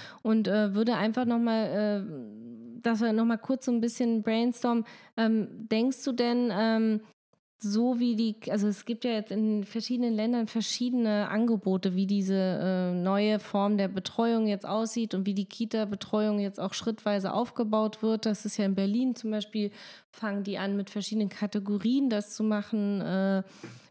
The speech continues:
wir sind zum Beispiel Kategorie vier oder so, wir kommen erst im Juni dran. Ähm,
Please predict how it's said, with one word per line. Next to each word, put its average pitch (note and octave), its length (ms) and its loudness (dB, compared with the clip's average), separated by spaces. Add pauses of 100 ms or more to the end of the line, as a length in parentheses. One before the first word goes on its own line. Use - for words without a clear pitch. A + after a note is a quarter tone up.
wir A3 140 2
sind G3+ 160 -2
zum G3+ 100 -4
Beispiel F#3+ 180 -4
Kategorie F#3 600 -4
vier C#4 480 -2
oder A3+ 240 2
so, G#3+ 180 2
wir G3+ 100 2
kommen G3+ 240 0
erst F3 200 0
im F#3+ 100 2
Juni B3 380 2
dran. A#3 400 0 (420)
Ähm, G3+ 540 0